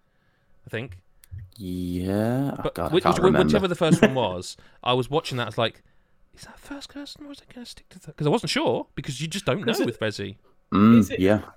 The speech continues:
Speaker 3: Uh, yeah, it's, it's interesting, 'cause obviously, I'm trying to remember Village now, but there was, there's, um, it's, uh, part of the point of the story is it being first person, not being able to see
Speaker 1: Never,
Speaker 3: his face
Speaker 1: you
Speaker 3: and
Speaker 1: never
Speaker 3: stuff like
Speaker 1: see
Speaker 3: that.
Speaker 1: Ethan, yeah.
Speaker 2: Mm-hmm.
Speaker 3: Yeah. So it, it's interesting that they've just gone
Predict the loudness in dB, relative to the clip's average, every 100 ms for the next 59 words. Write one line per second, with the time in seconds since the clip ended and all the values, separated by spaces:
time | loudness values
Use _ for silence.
0 | -14 -4 -2 -2 -6 -8 -8 -8 -10 -12
1 | -10 -10 -6 -8 -8 -14 _ _ _ _
2 | _ _ -16 -14 -8 -6 -6 -8 -6 -4
3 | -4 -8 -10 -10 -6 -4 -4 -6 _ -6
4 | -6 -6 -8 -4 -4 -6 -12 -14 _ _
5 | _ -20 _ -10 -8 -8 -12 -4 -4 -2
6 | -4 -8 -12 _ _ 2 2 2 -2 -2
7 | -4 -8 -4 -2 -2 -4 -8 -14 -18 -10
8 | -8 -8 -6 -8 -6 -10 -10 -10 -12 -10
9 | -10 -10 -10 -12 -8 -4 -4 -4 -4 0
10 | 0 0 -4 -4 -4 -6 -12 -14 -10 -10
11 | -6 0 2 4 2 0 -8 _ _ _
12 | 4 8 8 4 -2 2 2 2 0 0
13 | 0 -4 -10 -12